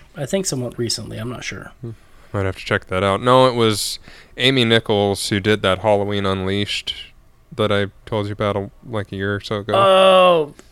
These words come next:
Speaker 1: I was gonna say, yeah, Halloween Unleashed. That's the name of my friend, uh, name of my buddy's podcast.
Speaker 2: Yeah.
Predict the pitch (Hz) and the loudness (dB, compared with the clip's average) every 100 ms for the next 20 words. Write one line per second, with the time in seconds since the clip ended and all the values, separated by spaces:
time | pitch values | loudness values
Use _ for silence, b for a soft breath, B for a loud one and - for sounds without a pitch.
0 | _ 190 180 175 151 196 185 170 208 208 | _ 0 2 2 2 4 4 6 4 4
1 | 190 160 156 196 - 175 180 156 147 147 | 2 2 4 2 2 0 0 0 2 2
2 | 151 139 127 - 139 135 135 143 131 135 | 0 -2 -6 -4 -2 0 0 0 0 0
3 | 170 131 110 - 113 104 107 - - - | 0 -2 -8 -8 -10 -10 -14 -14 -16 -18
4 | - - | -20 -16